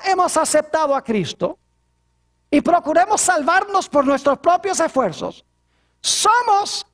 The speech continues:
esclavos descendidos ¿de quién? Descendidos de el linaje de Ismael, es lo que se está diciendo. Espiritualmente, no literalmente, dicho sea de paso. Ahora, quiero que noten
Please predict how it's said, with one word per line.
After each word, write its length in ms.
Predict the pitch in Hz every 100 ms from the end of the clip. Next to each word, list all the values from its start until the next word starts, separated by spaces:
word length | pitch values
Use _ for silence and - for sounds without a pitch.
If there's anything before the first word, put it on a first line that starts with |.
| _ _ _ _
esclavos 1080 | 311 311 - - 494 523 480 262 330 - - _
descendidos 1000 | - 185 320 - 190 247 339 427 427 403
¿de 140 | 311 311
quién? 420 | 330 277 151 - _ _ _ _ -
Descendidos 840 | 175 269 254 226 208 277 294 277
de 440 | 165 170 277 311 _
el 180 | - 214
linaje 420 | 208 208 214 214
de 180 | 165 190
Ismael, 680 | 165 - 165 175 392 214 - _ _ -
es 140 | 190
lo 80 | 190
que 100 | 165
se 100 | 143
está 180 | 151 160
diciendo. 480 | 151 - 147 127 - _
Espiritualmente, 1080 | 220 - - 196 175 226 202 254 277 156 156 - -
no 320 | 190 247 302
literalmente, 960 | 202 180 175 160 160 202 170 - 160 _ -
dicho 260 | 170 - 151
sea 180 | 143
de 120 | 131 127
paso. 320 | - - - _ _ _ _ _ _ _ _ _ -
Ahora, 400 | 269 302 196 -
quiero 340 | - 370 415
que 120 | 320
noten 500 | 262 190 160 190 277